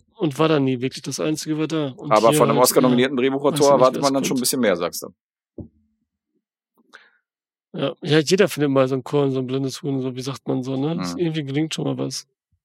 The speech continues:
Speaker 2: Wir machen
Speaker 1: Das
Speaker 2: auch eines
Speaker 1: war
Speaker 2: Tages einen
Speaker 1: Zucker,
Speaker 2: guten
Speaker 1: also
Speaker 2: Podcast. Glaube mir.
Speaker 1: <laughs>
Speaker 2: Wir müssen nur fest daran glauben.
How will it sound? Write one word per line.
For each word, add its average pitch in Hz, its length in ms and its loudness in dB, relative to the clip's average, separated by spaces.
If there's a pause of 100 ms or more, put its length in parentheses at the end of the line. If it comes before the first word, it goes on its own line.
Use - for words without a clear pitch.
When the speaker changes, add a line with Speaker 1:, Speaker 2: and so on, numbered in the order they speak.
(340)
Speaker 2:
Wir 101 160 0
machen 120 180 4
Speaker 1:
Das 123 120 6
Speaker 2:
auch 135 40 2
eines 101 220 2
Speaker 1:
war 104 80 4
Speaker 2:
Tages 98 140 -2
einen 107 80 -6
Speaker 1:
Zucker, 98 140 -4
Speaker 2:
guten - 20 -6 (100)
Speaker 1:
also 101 100 2
Speaker 2:
Podcast. 87 280 -8 (2250)
Glaube 113 280 2
mir. 92 280 -4
Speaker 1:
<laughs> - 920 -4
Speaker 2:
Wir - 100 6
müssen 113 180 4
nur 123 80 0
fest 131 220 4
daran 113 160 4
glauben. 107 300 2